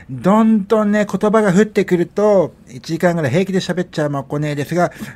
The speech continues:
今日も最後までお付き合いください。今日は四月二十日、収録はね、四月二十日、金、水、ん？えーっと、木曜日の昼下がり、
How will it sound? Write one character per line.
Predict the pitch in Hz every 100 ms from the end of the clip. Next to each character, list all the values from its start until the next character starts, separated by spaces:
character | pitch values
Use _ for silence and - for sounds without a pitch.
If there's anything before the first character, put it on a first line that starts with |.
| _
今 | 160
日 | 143
も | 120
最 | 160 165
後 |
ま | 156
で | 147
お | 139
付 | -
き | -
合 | 180
い | 165
く | - -
だ | 156 175 180
さ | 170 - 180 196
い。 | - - - - - - - -
今 | 294
日 |
は | 240 - -
四 | - 254
月 | 226 - 135 117
二 | - 151
十 | 160 -
日、 | 208 -
収 | - 196
録 | 190 196
は | 190
ね、 |
四 | 170 185
月 | 156 -
二 | - 135
十 | 180
日、 | - 196 185 - -
金、 | - 160 156 - -
水、 | - 185 190 196 196
ん？ | 185 302 - - - 151 - - 180
え | 196 190
ー |
っ |
と、 | 190 -
木 | 160 180 -
曜 | 254 254 240 170
日 | 160
の | 160
昼 | - 147 160 160
下 | - 180
が | 160
り、 | 117